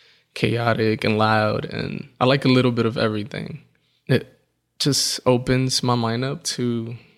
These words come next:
different styles of humor and different ways to think, and I don't know, stand-up comedians are kinda good at that. They bring up topics and subjects that one would probably not talk about on the regular basis, and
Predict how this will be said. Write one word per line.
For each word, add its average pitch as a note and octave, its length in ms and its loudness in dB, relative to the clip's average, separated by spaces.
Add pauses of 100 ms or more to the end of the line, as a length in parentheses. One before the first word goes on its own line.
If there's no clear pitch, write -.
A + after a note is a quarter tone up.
(420)
different C3+ 360 -4
styles C3+ 460 0
of B2 100 -6
humor C#3+ 460 -2
and C3 500 -8 (140)
different A#2+ 360 2
ways A2+ 360 0
to G#2+ 140 -2 (220)
think, A2 360 -4
and - 380 -8 (340)
I - 60 -6
don't - 100 -6
know, B2+ 220 -8 (120)
stand-up A#2 460 -2
comedians A2 800 -4 (160)
are - 240 -4 (240)
kinda C#3 200 0
good D3+ 200 2
at - 160 -2
that. - 220 -10 (260)
They B2 80 0
bring A#2+ 200 2
up A2 140 -2
topics - 640 -2
and G#2 360 -8 (160)
subjects A2+ 580 0
that - 420 -8
one A2+ 300 0
would A2+ 180 -6 (460)
probably C3+ 260 0
not C#3+ 200 -4
talk B2 220 2
about A#2 220 0
on A2+ 140 -4
the A#2+ 300 -4
regular A2+ 280 2
basis, A2+ 500 -4
and C#3 280 -8